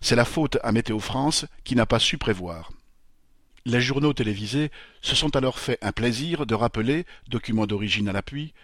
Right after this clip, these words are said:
que Météo France avait clairement défini la veille les zones géographiques où il y aurait un fort risque de chute de neige importante. Mais, erreur des erreurs,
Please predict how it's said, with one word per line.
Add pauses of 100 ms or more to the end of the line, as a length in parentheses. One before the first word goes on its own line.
(240)
que
Météo
France
avait
clairement
défini
la
veille (300)
les
zones
géographiques (300)
où
il
y
aurait
un
fort
risque
de
chute
de
neige
importante. (540)
Mais, (240)
erreur
des
erreurs,